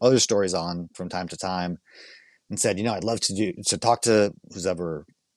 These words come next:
you know, been involved in this. Uh, or were, you know, were you there? Uh, do you know anyone who's there? Um, please give them my info." And, and, uh, and then I just looked up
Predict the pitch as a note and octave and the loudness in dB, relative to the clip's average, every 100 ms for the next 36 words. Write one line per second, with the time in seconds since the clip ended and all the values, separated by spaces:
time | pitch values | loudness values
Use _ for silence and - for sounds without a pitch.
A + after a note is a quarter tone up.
0 | - D#2+ D2+ G2 F#2 B2 C#3 B2 A#2 A2 | -14 -10 -6 -4 2 4 4 4 -2 -4
1 | A2 - - - D2+ C#2+ C#2+ - F2 F#2 | -4 -4 -6 -8 -8 -6 -6 -8 -8 -6
2 | F#2+ E2+ E2+ E2 B2+ C#3 B2+ A2+ G#2 G2+ | -6 -6 -8 2 4 6 6 6 6 4
3 | G2+ _ _ _ - D#2+ E2 F#2+ G#2 F#2+ | 0 _ _ _ -14 -12 -8 -4 -2 -2
4 | F2+ F2+ E2+ D#2+ D2+ D#2 _ _ - C2+ | -4 -4 -4 -4 -4 -10 _ _ -16 -12
5 | C2+ C2+ C2 G2 _ _ _ _ _ G2+ | -10 -12 -16 _ _ _ _ _ _ -6
6 | E2+ - D#2 E2 E2+ A2 G2+ F2+ F2 E2 | -4 -4 -8 -8 -4 -4 0 2 2 -4
7 | _ - - - - _ _ _ _ - | _ -20 -20 -20 -20 _ _ _ _ 0
8 | D3 D3+ C#3 - - - B2+ B2+ B2+ A#2+ | 2 2 0 0 0 2 0 0 -4 -4
9 | A#2+ D3 C#3 C3+ - - B2 - C3 | -4 -4 -4 -4 -6 -2 -4 -2 -4